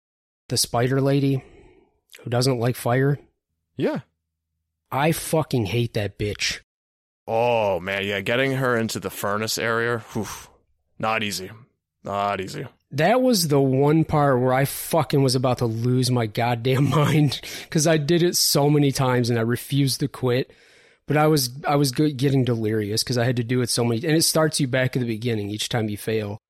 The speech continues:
Speaker 2: Mm-hmm.
Speaker 1: 'Cause there's certain p-, the, the thing about this game, there's certain parts where it's like, they don't really tell you what to do.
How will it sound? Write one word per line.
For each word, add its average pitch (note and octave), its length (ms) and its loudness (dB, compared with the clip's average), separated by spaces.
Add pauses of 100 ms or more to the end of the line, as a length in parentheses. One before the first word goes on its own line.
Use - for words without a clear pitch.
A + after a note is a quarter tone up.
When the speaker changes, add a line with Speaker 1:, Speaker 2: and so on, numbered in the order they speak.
(300)
Speaker 2:
Mm-hmm. G#2 320 -6 (720)
Speaker 1:
'Cause F#3 140 0
there's A#3+ 160 2
certain E4 280 0
p-, - 120 -10
the, G3+ 120 0
the A3+ 140 -2
thing E4 220 0
about C#4+ 200 2
this A3 120 2
game, F3+ 180 4
there's D3+ 160 2
certain C#4+ 280 0 (120)
parts D#3 360 0
where C3+ 100 2
it's C3 160 0
like, B2 160 0
they D3 100 2
don't A3 320 2
really E3+ 260 2
tell C#3+ 240 0
you B2+ 120 2
what A#2 180 -2
to A2 100 -4
do. G#2+ 320 -4